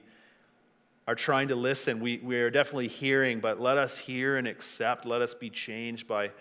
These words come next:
what it is you have for us. Let us understand what it is you're teaching to us. Let us apply it to our lives.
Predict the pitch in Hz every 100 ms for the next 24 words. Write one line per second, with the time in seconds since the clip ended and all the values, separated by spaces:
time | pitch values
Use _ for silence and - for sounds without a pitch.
0 | - - - - _ _ _ - 120 113
1 | 120 117 113 107 104 110 - 110 101 -
2 | 113 117 113 - - _ _ _ _ _
3 | _ _ - - 127 135 - - 117 127
4 | 123 120 - - - - _ _ _ -
5 | 120 131 131 127 117 - 120 120 135 117
6 | - 107 98 - 117 117 117 123 - -
7 | 120 113 120 123 113 - 113 104 101 101
8 | 101 110 101 92 - -